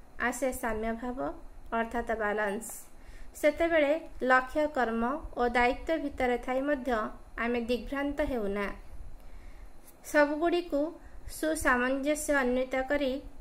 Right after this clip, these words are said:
ତୋଳିବା ପାଇଁ ଅସୀମ ଶକ୍ତି ସଞ୍ଚାର ହୁଏ ଏବଂ ଏହା ଖୁବ୍ ଠିକ୍ କଥା, ମଣିଷ ଯେତେ ଇଷ୍ଟମୟ ହୋଇଉଠେ, ସେତେ ତାର ଦେହ ମନର ଅବାନ୍ତର ବିକ୍ଷେପ ଓ ବିଶୃଙ୍ଖଳା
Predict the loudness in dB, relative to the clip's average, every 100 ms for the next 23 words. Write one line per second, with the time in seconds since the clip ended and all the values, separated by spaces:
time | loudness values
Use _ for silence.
0 | -2 4 6 6 4 2 0 0 -4 -8
1 | 0 0 0 -2 0 0 -2 -4 -6 -4
2 | -2 0 2 2 2 0 -2 -4 -8 -12
3 | -12 -12 -16 -16 -14 -12 2 4 6 4
4 | 0 -6 -12 -4 -2 0 -2 0 0 0
5 | -4 -4 -4 0 0 2 2 2 -4 -12
6 | -6 0 2 0 0 0 0 -2 0 0
7 | 0 -2 -2 0 0 0 2 0 0 0
8 | -2 -2 -8 -14 -16 -14 0 0 2 -2
9 | 2 2 2 0 -4 -2 -2 -2 0 0
10 | -2 -6 -16 -4 0 2 2 0 -2 -2
11 | -2 -4 -2 -2 2 0 -2 -8 -18 -4
12 | -2 0 0 -2 -4 -4 0 2 2